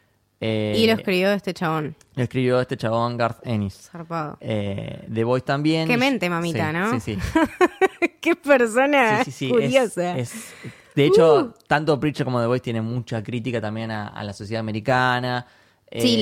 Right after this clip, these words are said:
Speaker 1: Eh,
Speaker 2: leí como que habían
Speaker 1: sí.
Speaker 2: tenido que bajar bastante el volu-, el nivel en la serie
Speaker 1: Sí.
Speaker 2: como para
Speaker 1: Sí,
Speaker 2: tone
Speaker 1: en
Speaker 2: it
Speaker 1: com-,
Speaker 2: down,
Speaker 1: en
Speaker 2: tipo,
Speaker 1: comparación,
Speaker 2: relax.
Speaker 1: eh, yo la verdad que no me acuerdo tanto porque lo leí hace mucho, pero
Speaker 2: Mm.
Speaker 1: el cómic de The Voice es mucho más violento,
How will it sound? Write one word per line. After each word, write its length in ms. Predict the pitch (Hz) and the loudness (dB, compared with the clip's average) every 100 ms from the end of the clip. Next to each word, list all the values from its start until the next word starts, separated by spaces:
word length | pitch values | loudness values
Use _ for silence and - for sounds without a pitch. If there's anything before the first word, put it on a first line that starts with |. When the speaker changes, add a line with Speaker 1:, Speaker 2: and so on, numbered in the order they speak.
| 214 | 2
Speaker 1:
Eh, 60 | |
Speaker 2:
leí 260 | 202 214 240 | 4 4 4
como 240 | 269 247 | 4 4
que 80 | 196 | 4
habían 220 | 185 208 214 | 2 2 2
Speaker 1:
sí. 40 | |
Speaker 2:
tenido 200 | 208 202 | 0 2
que 80 | 202 | 2
bajar 280 | 180 - 208 | 2 2 0
bastante 340 | 190 208 208 | 0 -2 0
el 80 | 208 | 0
volu-, 300 | 180 196 175 | 2 2 2
el 280 | 175 175 170 | 0 0 0
nivel 420 | 175 180 196 208 | 2 4 2 2
en 140 | 170 175 | -2 -2
la 100 | 170 | 0
serie 440 | 190 190 196 202 | 0 2 2 4
Speaker 1:
Sí. 80 | 127 | 2
Speaker 2:
como 220 | 175 170 | 2 0
para 480 | 165 156 156 147 147 | -2 0 0 0 -2
Speaker 1:
Sí, 180 | - 139 | -2 0
Speaker 2:
tone 240 | 214 196 147 | 2 4 4
Speaker 1:
en 60 | 147 | 4
Speaker 2:
it 40 | |
Speaker 1:
com-, 60 | 185 | 4
Speaker 2:
down, 280 | 185 196 202 | 4 2 -2
Speaker 1:
en 100 | 202 | -2
Speaker 2:
tipo, 180 | 131 131 | -2 2
Speaker 1:
comparación, 720 | 135 135 135 165 170 180 202 | 4 2 2 -2 -2 -2 -4
Speaker 2:
relax. 300 | 156 151 147 | -4 -4 -4
Speaker 1:
eh, 100 | - | -2
yo 80 | 180 | 2
la 80 | |
verdad 160 | 170 170 | 2 2
que 80 | 170 | -2
no 80 | 175 | -4
me 80 | |
acuerdo 240 | 170 175 160 | 0 0 0
tanto 180 | 165 165 | 0 0
porque 140 | 139 | 0
lo 20 | 127 | 0
leí 80 | 143 | -2
hace 140 | 139 | -2
mucho, 280 | 160 151 117 | -2 -2 0
pero 360 | 120 113 117 - _ - | 2 4 2 -4 _ -4
Speaker 2:
Mm. 40 | |
Speaker 1:
el 100 | 113 | -2
cómic 280 | 156 156 151 | 0 0 0
de 60 | 143 | 2
The 60 | |
Voice 400 | 143 156 165 - _ _ _ _ _ - | 2 2 -2 -8 _ _ _ _ _ -10
es 160 | 120 - - | -10 -12 -6
mucho 680 | 123 127 139 151 180 208 170 | -2 0 2 4 6 6 4
más 140 | 160 | 4
violento, 600 | 151 156 165 156 170 175 | 2 2 2 2 2 0